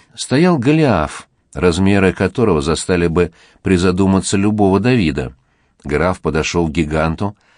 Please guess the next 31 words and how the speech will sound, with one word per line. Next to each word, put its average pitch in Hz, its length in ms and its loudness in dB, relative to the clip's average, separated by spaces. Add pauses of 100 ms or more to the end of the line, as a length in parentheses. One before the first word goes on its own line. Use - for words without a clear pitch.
(280)
который, 147 300 0
казалось, 135 440 0
не 127 80 2
обратил 123 400 0
на 139 80 0
него 131 240 0
никакого 123 420 0
внимания, 85 600 0 (340)
но 80 160 -2
потом 123 320 0
отошёл, 135 460 -2
даже 127 320 -2
ему 127 160 2
не 127 160 2
кивнув, 90 500 -2 (480)
и 127 100 0
открыл 131 380 0
дверь 113 240 0
зала. 73 420 -2 (840)
Графа 78 420 -2
совершенно 85 560 -2
не 90 160 2
удивил 101 380 2
мордоворот 82 760 0
у 82 80 -4
двери 78 320 -2
зала, 107 420 0 (540)
где 82 220 0
проводился 92 540 0
частный 110 420 0
ужин. 69 400 -4